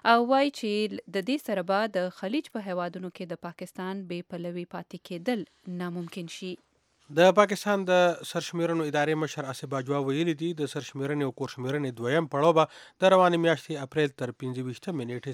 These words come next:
Speaker 2: څخه پیل کیږي او په شپږو قبایلي سیمو، شمالي او جنوبي وزیرستانونه، کورمه،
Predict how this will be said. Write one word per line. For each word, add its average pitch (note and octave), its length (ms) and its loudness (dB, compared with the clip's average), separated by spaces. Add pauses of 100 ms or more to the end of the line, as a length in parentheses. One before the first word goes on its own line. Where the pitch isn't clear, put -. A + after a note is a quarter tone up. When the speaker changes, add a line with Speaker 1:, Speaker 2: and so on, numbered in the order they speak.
Speaker 2:
څخه A#2+ 200 -8 (440)
پیل C3 160 0 (120)
کیږي F#3+ 260 -2 (400)
او D3+ 160 0
په C#3+ 100 -2
شپږو D3+ 360 -2
قبایلي C3+ 440 -2
سیمو، E3+ 320 0 (400)
شمالي C#3 400 2
او C#3+ 140 0
جنوبي B2+ 320 -4
وزیرستانونه، C#3+ 760 -2 (200)
کورمه، D#3+ 280 0